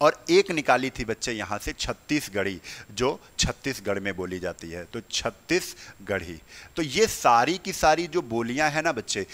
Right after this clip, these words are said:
ये सारी की सारी बोलियाँ हिंदी के अंतर्गत आती हैं। तो छत्तीसगढ़ी जो बोली है, आप देखो कहाँ से निकली है, पूर्वी हिंदी से निकली। कहाँ से निकली बच्चे? पूर्वी हिंदी के अंतर्गत आती हैं,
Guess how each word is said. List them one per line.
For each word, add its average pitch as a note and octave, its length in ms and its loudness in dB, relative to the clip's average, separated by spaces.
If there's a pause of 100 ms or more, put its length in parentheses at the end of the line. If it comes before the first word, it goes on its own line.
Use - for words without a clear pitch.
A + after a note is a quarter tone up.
(160)
ये C3+ 60 -2
सारी B2+ 380 0
की D3 140 -6
सारी C3+ 280 -2
बोलियाँ A#2+ 280 -6
हिंदी A2 300 -10
के - 100 -6
अंतर्गत A2+ 420 -4
आती G#2 240 -4
हैं। D3 140 -4 (240)
तो C#3+ 60 -4
छत्तीसगढ़ी C#3+ 840 -2
जो C#3+ 120 -4
बोली A#2 360 -4
है, C#3+ 180 -2 (260)
आप B2+ 100 2
देखो B2+ 340 -4
कहाँ B2 380 -8
से C3+ 120 -8
निकली G2+ 260 -10
है, F#2+ 80 -6
पूर्वी C3+ 500 -4
हिंदी G#2+ 260 -8
से G2+ 120 -10
निकली। G2 260 -12
कहाँ A#2+ 200 -4
से C#3+ 100 -10
निकली C#3+ 260 -8
बच्चे? C#3 280 -6 (440)
पूर्वी G3+ 420 -2
हिंदी C#3+ 340 -4
के D3 120 0
अंतर्गत A#2 440 0
आती G#2+ 260 -4
हैं, D3 160 -4